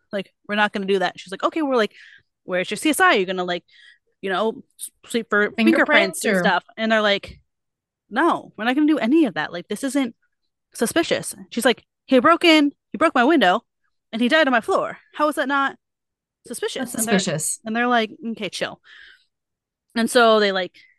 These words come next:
Speaker 1: take the body. Well, 'cause then, like, the medical examiner comes. She goes, "Okay, well, at least somebody is gonna think that." He still doesn't. They take the body.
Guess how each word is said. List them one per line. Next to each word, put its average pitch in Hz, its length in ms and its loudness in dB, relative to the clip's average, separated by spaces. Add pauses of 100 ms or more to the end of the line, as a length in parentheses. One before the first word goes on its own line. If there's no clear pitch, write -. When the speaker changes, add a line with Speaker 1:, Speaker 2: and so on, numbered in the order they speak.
Speaker 1:
take 311 160 0
the - 60 -4
body. 233 220 2
Well, 233 100 2
'cause 254 160 -4
then, 254 120 -2
like, 247 140 -2
the 233 60 -4
medical 220 300 0
examiner 170 420 -8
comes. 165 280 -6
She 190 100 -12
goes, 196 120 -2
"Okay, 220 220 0
well, 175 120 2
at 196 40 -2
least 269 240 0
somebody 180 560 -4 (720)
is 208 120 -6
gonna 185 220 -4
think - 240 -10
that." 117 240 -2 (400)
He 220 80 -4
still - 160 -4
doesn't. 143 300 -8
They 175 60 -8
take 240 180 -4
the 247 80 -4
body. 196 360 0